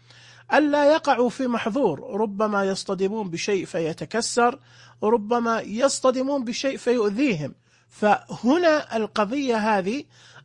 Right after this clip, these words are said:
أصبحت قضية ملحة أو قضية زيادة معلومات، حسب أنت إيش، آه، تنظر لها هذه الغرفة الجديدة.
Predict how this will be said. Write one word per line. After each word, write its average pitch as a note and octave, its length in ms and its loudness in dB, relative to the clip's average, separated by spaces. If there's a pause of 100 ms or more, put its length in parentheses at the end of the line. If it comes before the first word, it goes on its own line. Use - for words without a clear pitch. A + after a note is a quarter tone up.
أصبحت - 480 0
قضية C4 560 0
ملحة B3 800 0
أو D#4+ 280 0 (100)
قضية A#3+ 460 0
زيادة G3 380 -2 (100)
معلومات، D#3 640 -4
حسب B3+ 400 -2 (100)
أنت A#3 400 -2 (540)
إيش، A3+ 420 -2 (320)
آه، E3+ 220 -2
تنظر G3 480 -2
لها F#3+ 440 0 (260)
هذه F3+ 600 -2
الغرفة D3 560 -8 (140)
الجديدة. D3 580 -6